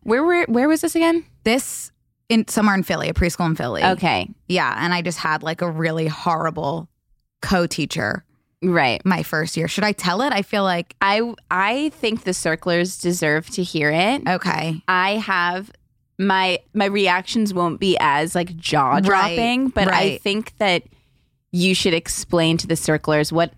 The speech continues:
Speaker 1: teaching was like for you.
Speaker 2: Okay, I'll at least give the circlers the bullet points, and I have these notes written out on my phone
Speaker 1: Right.
Speaker 2: for this story in particular because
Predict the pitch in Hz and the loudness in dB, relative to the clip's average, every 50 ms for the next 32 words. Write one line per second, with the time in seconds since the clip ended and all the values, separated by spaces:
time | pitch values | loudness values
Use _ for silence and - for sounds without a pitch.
0 | _ - - - 202 185 - - 180 170 165 160 160 160 160 151 151 139 147 151 | _ -6 -2 -2 -2 0 0 0 0 2 2 0 0 0 0 0 0 0 0 -2
1 | - - - 170 165 156 156 143 143 147 156 180 196 202 226 - 190 175 170 160 | -4 -6 -2 -2 0 2 2 2 4 4 4 4 2 2 0 0 0 0 0 0
2 | - 190 196 202 165 190 226 254 240 - - - 233 208 202 214 - - 208 202 | 0 0 -2 -2 -2 -2 -4 -4 -4 -6 -4 -6 -4 -4 -4 -6 -4 -4 -4 -2
3 | - 202 196 190 190 180 - - - - 170 185 175 135 - 180 170 175 190 - | -2 0 0 2 0 0 -2 -6 -6 -4 -2 -2 -2 0 0 0 2 2 0 0
4 | - 208 233 240 247 247 247 - 190 196 190 175 175 - 175 175 196 196 190 190 | -2 -2 0 2 2 2 2 2 2 0 0 0 -2 -2 0 0 0 0 -2 -2
5 | 208 185 151 170 165 160 165 160 160 185 - - 180 175 139 170 165 160 - 107 | -2 -2 0 0 0 0 0 0 0 -2 -2 -4 -6 -4 -2 0 0 0 0 0
6 | 175 175 165 165 165 - - 165 151 151 170 185 208 202 196 190 175 160 156 156 | -2 -2 -2 -4 -6 -4 -4 -4 -2 0 2 2 4 4 4 4 4 2 2 0
7 | - - - 214 208 185 190 185 - - - - 180 175 175 180 185 - 185 180 | -2 -4 -4 -4 -2 0 -2 -2 -4 -4 -4 -2 -2 0 0 -2 -2 -2 -2 -2
8 | 175 180 175 - 175 165 - 196 208 214 214 214 190 190 - 170 175 165 165 165 | -2 -2 -2 -2 -4 -4 -2 0 0 2 0 0 -2 -2 -2 -2 0 0 0 0
9 | 160 156 - - | -2 -4 -6 -10